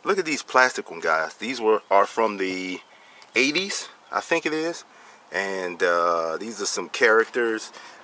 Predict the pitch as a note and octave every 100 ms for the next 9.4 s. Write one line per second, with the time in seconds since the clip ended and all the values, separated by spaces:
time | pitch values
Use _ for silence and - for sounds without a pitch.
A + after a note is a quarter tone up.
0 | - - - - - D#3+ E3 D3+ - F#3
1 | E3 - - C3+ D3 D3+ D#3+ D#3 C#3 D#3
2 | D#3 D3 - D#3 D3 D3 C#3 - C#3 D3+
3 | D3 C#3+ - D#3 D3+ D#3 D3+ - E3 F3+
4 | E3+ D#3+ - E3+ D#3+ - - - - -
5 | - - - E3+ B3 B3 G#3+ G3+ - F3
6 | D3 - F#3+ A#2+ - - - - - -
7 | A2 C#3+ - C3+ A2 G2 A2+ G#2+ - -
8 | _ - - - G#3+ A3 G#3+ G#3 F3 E3
9 | - C#3+ C3+ B2+